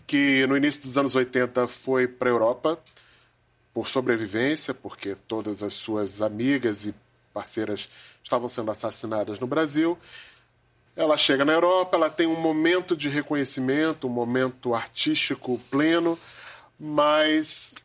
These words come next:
logo também cai na marginalidade em Portugal, na cidade do Porto, e no fim da vida era moradora de rua,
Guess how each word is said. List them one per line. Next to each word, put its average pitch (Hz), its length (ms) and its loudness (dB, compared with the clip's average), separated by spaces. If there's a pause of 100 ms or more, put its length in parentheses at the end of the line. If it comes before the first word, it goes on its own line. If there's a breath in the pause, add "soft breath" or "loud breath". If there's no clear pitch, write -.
(220)
logo 160 480 2
também 147 400 -2
cai 143 340 2
na 139 100 2
marginalidade 123 960 0 (100)
em 139 100 -6
Portugal, 120 680 -2 (560 soft breath)
na 101 80 -10
cidade 110 280 -4
do 101 80 -10
Porto, 156 600 -2 (500 soft breath)
e 131 720 2 (340)
no 139 140 -2
fim 143 220 -2
da 135 120 4
vida 127 720 2 (100)
era 117 140 0
moradora 117 460 0
de 120 100 -4
rua, 151 420 0